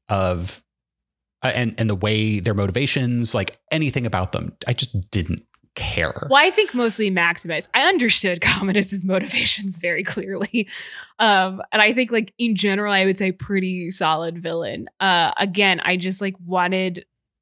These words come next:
Speaker 2: es-, especially, like, if it's a movie where, like, I know there's a good chance the main character doesn't make it through, like, you gotta make me care. Like, you really gotta make me care. And so, like,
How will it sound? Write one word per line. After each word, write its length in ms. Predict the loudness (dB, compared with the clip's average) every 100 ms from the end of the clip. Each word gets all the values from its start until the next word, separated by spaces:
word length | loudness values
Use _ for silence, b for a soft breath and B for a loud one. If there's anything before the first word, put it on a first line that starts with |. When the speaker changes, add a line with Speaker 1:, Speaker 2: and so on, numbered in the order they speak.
| _ 0
Speaker 2:
es-, 180 | 0 -2 _ -4
especially, 500 | 0 2 2 2 0
like, 200 | -2 -2
if 160 | -4 -4
it's 140 | -2
a 60 | 0
movie 460 | 0 -2 -2 -2
where, 280 | -2 -2 0
like, 160 | 0 0
I 140 | 0
know 240 | 0 -2 -2
there's 240 | -4 -4
a 40 |
good 180 | -6 -6
chance 340 | -6 -6 -8 -12
the 100 | -12
main 180 | -10
character 360 | -8 -8 -8 -10
doesn't 260 | -12 -12 -10
make 220 | -8 -8
it 160 | -10 _
through, 440 | -8 -4 -4 -4 b b b b _ _ -4
like, 400 | -2 -2 -6 -18 _ _ _ _ _
you 100 | 0
gotta 300 | 2 2 0
make 180 | -2 -8
me 120 | -12
care. 520 | -8 -8 -6 -8 -10 -14 _ _ _ _ _ _ _ _
Like, 80 | -2
you 160 | 0 2
really 400 | 4 4 4 4
gotta 220 | 2 0
make 140 | -4
me 100 | -8
care. 400 | -10 -6 -4 -4
And 160 | -2 0
so, 220 | 0 0
like, 340 | 2 0 -2